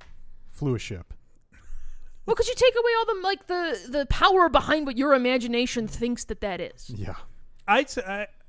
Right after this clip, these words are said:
Speaker 3: you know, I've said this a couple times. Uh, the Han Solo movie could only do damage. There was no good it could do, 'cause it would do one of two things. It would either, A, show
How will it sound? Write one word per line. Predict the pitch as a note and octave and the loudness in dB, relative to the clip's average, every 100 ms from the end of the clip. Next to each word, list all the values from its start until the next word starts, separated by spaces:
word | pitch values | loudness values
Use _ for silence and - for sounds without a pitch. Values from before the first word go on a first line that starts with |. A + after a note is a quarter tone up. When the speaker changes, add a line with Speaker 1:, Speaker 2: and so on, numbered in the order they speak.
| F3+ | -10
Speaker 3:
you | F#3 | -8
know, | E3 | -6
I've | D#3+ E3+ | -6 -6
said | - F3+ | -8 -8
this | F3+ E3 | -8 -10
a | |
couple | - F3 E3+ | -10 -8 -8
times. | D3 C3 C3 B2 - _ | -8 -8 -10 -14 -20 _
Uh, | D#3 C#3+ C#3 C3+ C#3 - _ _ _ _ E3 | -10 -8 -8 -8 -10 -16 _ _ _ _ -14
the | D#3+ D#3+ | -6 -4
Han | D3+ F#3+ G#3+ | -2 -4 -6
Solo | G3+ F#3 E3+ | -6 -6 -4
movie | D3+ C#3 C3+ C3+ B2+ - - _ _ - - - - - | -4 -6 -6 -8 -10 -16 -20 _ _ -20 -20 -20 -20 -8
could | E3 E3 E3+ | -6 -6 -4
only | F3+ F#3 E3 | -4 -4 -6
do | D3+ D3 | -8 -6
damage. | C#3 C3+ C3 | -6 -8 -10
There | D3+ C#3 E3 | -12 -6 -2
was | E3 D3 | -2 -4
no | F3+ G3+ | -2 -2
good | F3 C3 D#3 D#3 C#3+ | -2 -4 -2 -2 -4
it | B2 | -12
could | - C#3 B2 | -12 -14 -10
do, | E3 F3 C3 A#2 - - - - | -4 -4 -4 -8 -20 -20 -20 -14
'cause | - C#3 D#3 | -8 -6 -6
it | D#3 | -6
would | D3+ C#3 | -8 -6
do | D3 C#3+ | -4 -4
one | D3+ F3 | -2 -4
of | F3+ | -6
two | - E3+ | -8 -10
things. | - F#3+ C#3+ B2+ - - - - - - | -8 -8 -8 -10 -18 -20 -20 -20 -20 -14
It | E3+ E3 | -12 -6
would | D#3+ D3+ | -8 -8
either, | E3 D#3+ D3+ D#3 - E3+ | -8 -6 -4 -8 -10 -6
A, | D3 C#3+ D3+ F#3+ - - - - - - - | -4 -4 -6 -8 -10 -14 -18 -20 -20 -20 -18
show | - - - F#3 F3 F3 F3 F3 | -12 -8 -2 0 2 2 0 -4